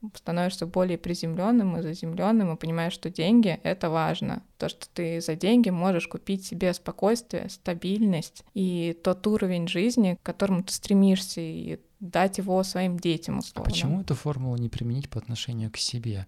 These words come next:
Speaker 2: Вот все, что ты говоришь, не направить на мужчину, что это он условно должен.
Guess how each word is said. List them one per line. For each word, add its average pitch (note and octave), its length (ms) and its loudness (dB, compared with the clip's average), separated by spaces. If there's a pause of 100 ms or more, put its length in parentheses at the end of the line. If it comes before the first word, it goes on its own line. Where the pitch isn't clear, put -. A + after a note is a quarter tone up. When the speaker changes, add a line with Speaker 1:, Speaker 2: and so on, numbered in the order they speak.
Speaker 2:
Вот G#2+ 120 -4
все, A#2+ 160 -6
что A#2 160 -4
ты A#2 160 -4
говоришь, A#2 640 -2
не A#2 120 4
направить D3+ 580 -2
на A2+ 180 0
мужчину, G#2+ 580 -4
что G#2 220 -6
это G#2 220 -4
он G#2+ 160 -2
условно G2+ 420 -6
должен. G#2 420 -8